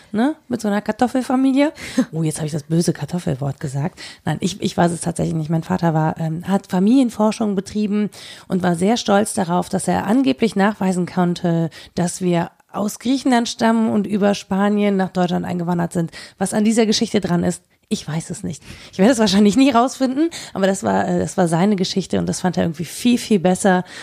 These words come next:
als, äh, ja, langweilig in Deutschland geboren zu sein, was natürlich ein bisschen damit, mit seiner Geschichte zu tun hat. Als, äh, als Kind eines Verfolgten von Nationalsozialisten ist man vielleicht auch nicht ganz so gerne einfach nur Deutscher. <laughs>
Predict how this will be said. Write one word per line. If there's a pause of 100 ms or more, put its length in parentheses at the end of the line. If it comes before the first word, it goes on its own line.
(180)
als,
äh, (400)
ja, (340)
langweilig
in
Deutschland
geboren
zu
sein,
was
natürlich
ein
bisschen
damit,
mit
seiner
Geschichte
zu
tun
hat.
Als,
äh, (460)
als
Kind
eines
Verfolgten
von
Nationalsozialisten
ist
man
vielleicht
auch
nicht
ganz
so
gerne (480)
einfach
nur
Deutscher.
<laughs>